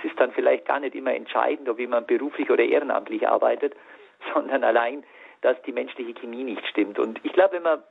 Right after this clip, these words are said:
beide gucken drauf, wozu wir in unserem Dienst da sind, dann glaube ich und bin ich zuversichtlich, dass man da manchmal solche Spannungen durchaus überwinden kann. Also ich bin die, für die Frage sehr dankbar, Herr Schenk, weil ich glaube, sie betrifft ganz was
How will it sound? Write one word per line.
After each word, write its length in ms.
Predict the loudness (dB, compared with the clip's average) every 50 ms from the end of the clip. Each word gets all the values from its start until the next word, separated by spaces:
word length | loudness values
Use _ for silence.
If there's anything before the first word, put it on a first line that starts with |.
| _ -2
beide 380 | 0 2 2 2 0 -2 -4 -6
gucken 400 | -6 -4 -4 -4 -4 -6 -6 -2
drauf, 320 | 2 2 4 4 2 0 -2 -8 _ -20 -20 -20 -20 _ -12
wozu 460 | -12 -12 _ _ -8 -4 -4 -4 0
wir 140 | 0 0 0
in 100 | 0 -2
unserem 400 | -6 -4 -2 -2 -2 -2 -2 -4 -8
Dienst 320 | -8 -8 -6 -6 -8 -6 -2
da 260 | 0 0 0 0 -2 -2
sind, 240 | -4 -4 -4 -6 -8 -12 -18 -18 -18 -18 -20 -20 _ _
dann 340 | 0 0 0 0 -2 -8 -10 -14 -16 -16 -10 -2
glaube 300 | 2 4 4 4 4 0
ich 100 | -6 -10
und 140 | -12 -12 -10
bin 120 | -8 -8 -8
ich 100 | -8 -8 -8
zuversichtlich, 760 | -6 -6 -2 0 0 -2 -2 -4 -6 -6 -6 -6 -6 -4 0
dass 160 | 2 2 2 2 0
man 140 | -6 -4 0
da 120 | 2 0
manchmal 400 | 2 0 -2 -4 -2 -2 -2 0 0 0
solche 340 | 0 0 2 2 0 0 0 -2 -8 _ -20 -20 -16 -14 -8 -2
Spannungen 500 | 0 0 0 0 -4 -8 -8 -8 -4 0
durchaus 320 | 0 2 2 2 0 0
überwinden 460 | 0 -2 -2 -2 -2 -6 -8 -10 -8 -6
kann. 160 | -4 -2 -2
Also 120 | -2 -2
ich 60 | -2
bin 120 | -2 -2 0
die, 240 | 2 2 2 2 0 0
für 80 | -2 0
die 120 | 0 0
Frage 360 | 2 2 2 2 2 -2 -6 -4 0
sehr 220 | 2 4 4 4 2 0
dankbar, 360 | -2 -2 -2 -2 0 0 0 2
Herr 100 | 0 -2
Schenk, 280 | -2 -4 -6 -4 -4 -4
weil 140 | -4 -4
ich 80 | -4 0
glaube, 220 | 0 0 0 0 -2
sie 300 | -8 -8 -8 -8 -12 -12 -8
betrifft 460 | -6 -6 -4 -2 -2 -4 -4 -4 -2 0
ganz 240 | 0 0 0 0
was 140 | 0 0 0